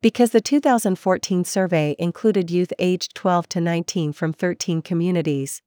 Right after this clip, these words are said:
it's not possible to compare the two. But Annie Smith, McCreary Center Society's executive director,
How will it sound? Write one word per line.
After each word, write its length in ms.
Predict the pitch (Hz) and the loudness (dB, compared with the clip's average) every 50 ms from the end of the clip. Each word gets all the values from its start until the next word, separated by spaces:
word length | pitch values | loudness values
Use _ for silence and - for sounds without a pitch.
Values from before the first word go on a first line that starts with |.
| _ _ - | _ _ -4
it's 200 | 208 - - 226 | -4 -2 2 2
not 180 | 220 247 247 | 2 2 0
possible 480 | - - 220 208 202 - 175 151 160 151 | -2 0 0 0 0 0 -2 -2 -2 -2
to 140 | - - 165 | -4 -6 -6
compare 400 | - 170 160 - - 175 156 147 | -4 -4 -4 -4 -2 -2 -2 0
the 80 | 160 | -2
two. 440 | 147 - - 208 185 156 135 135 143 - _ _ _ _ _ _ _ _ _ _ _ _ _ _ _ _ _ _ _ _ _ _ _ _ _ _ _ _ | -4 -4 -2 -2 -2 -2 -2 -4 -8 -10 _ _ _ _ _ _ _ _ _ _ _ _ _ _ _ _ _ _ _ _ _ _ _ _ _ _ _ _
But 160 | 208 208 - | 4 4 4
Annie 280 | - 247 269 254 214 180 | 4 2 2 2 2 0
Smith, 500 | - - 196 180 165 151 143 - _ _ _ _ - | -2 -2 -2 -2 0 -2 -4 -6 _ _ _ _ -4
McCreary 420 | 196 - - - 254 269 277 262 | -4 -2 -2 0 2 2 2 2
Center 360 | 226 - - 196 196 - 180 165 | 0 0 0 0 0 0 -2 -4
Society's 640 | - 180 170 - - 180 180 180 165 165 156 151 | -4 -4 -4 -2 0 0 2 2 0 0 -2 -2
executive 520 | 165 147 - - 170 180 - 175 160 165 147 | -4 -2 -2 -2 -2 -2 -2 -2 -2 -2 -2
director, 600 | - 160 156 170 190 - - 170 147 139 139 - | -2 -2 0 0 -2 -2 -4 -4 -4 -4 -6 -10